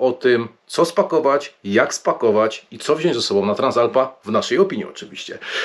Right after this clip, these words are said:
E, będzie również o maletach, ponieważ S P D kontra malet, e, nie znalazłem, e, na anglojęzycznych stronach, e, znalazłem gdzieś tam, e, że tak powiem, wytłumaczenia i różnice. Sam przekonałem się,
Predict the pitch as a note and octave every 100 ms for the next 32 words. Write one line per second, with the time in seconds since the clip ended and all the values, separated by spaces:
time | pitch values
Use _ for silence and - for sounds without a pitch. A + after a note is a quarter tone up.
0 | - - B2 B2 C3 G3 F3 C#3+ C3 A2
1 | A#2 A2+ G#2+ - A#2 C#3 C3+ E3+ - -
2 | _ _ C3+ C3+ B2+ - - - C#3 B2+
3 | B2+ A2 - B2+ C3 B2+ B2 A#2+ - -
4 | _ - - - A#2 B2+ C#3 D3 C#3 B2
5 | A#2+ B2 B2+ C3 C#3+ C3 C#3+ C#3+ C#3 A2+
6 | G#2+ B2+ - B2 A#2+ A2+ - A#2+ A#2 B2+
7 | B2+ A#2+ A2+ - A#2 A2+ A2+ A2+ A2 -
8 | A#2+ B2+ A#2 B2 A#2+ A#2 - D#3 D3+ C3
9 | A#2 A2+ B2+ C#3 D#3+ - - - - C3+
10 | E3 F#3 - B2 A#2 A2+ - A#2+ A2+ A2